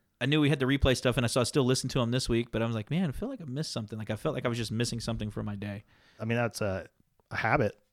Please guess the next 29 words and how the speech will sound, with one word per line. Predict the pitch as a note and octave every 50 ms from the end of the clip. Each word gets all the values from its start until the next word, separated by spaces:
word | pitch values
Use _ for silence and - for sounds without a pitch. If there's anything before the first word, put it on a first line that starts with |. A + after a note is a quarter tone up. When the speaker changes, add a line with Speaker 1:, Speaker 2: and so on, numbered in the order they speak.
| _ _
Speaker 2:
Every | G#2+ A2 G#2+ - A#2+ A#2
Friday | A2 - A#2 A2 A2 A2 G#2+
for | - G2+ - _ _ _ _ _ _ _
two | - - A#2+ B2
years. | A2 A2 B2 C#3 B2+ A#2 A#2+ B2+ - - - -
Speaker 1:
Yeah, | G2+ G#2+ A#2 C#3+ D3 A#2+ - - - - - - - _ _ _
been | - A2 A2 A#2
recording. | A#2 - B2+ C#3 C#3 B2+ A2+ - _ -
Speaker 2:
That's | - A2+ -
a | A#2
lot. | G#2+ A2 C3+ D3+ - - _ _ -
Speaker 1:
It | - B2+ D3+
is. | G3+ G#3 E3 - - - _
It | - B2+
is. | D3 C#3+ B2+
And | A#2+ B2
I | B2+
think | F#3+ G3 F#3+
people | - E3+ E3 D#3
underestimate | D3 D3 C3+ B2+ C3 - - A#2+ A#2 A2 A2 - _ _
that, | G#2+ A2+ A#2+ -
what | A#2+ A#2+ A#2+ A#2+ -
that | A2+ A2 -
time | - - G#2+ G#2+ G#2+ G#2
looks | G#2+ - -
like, | G#2+ G#2 G#2 -
and, | G2+ G2+
like, | G2+ G2+ - _ _
they, | - A2+ A2 G#2+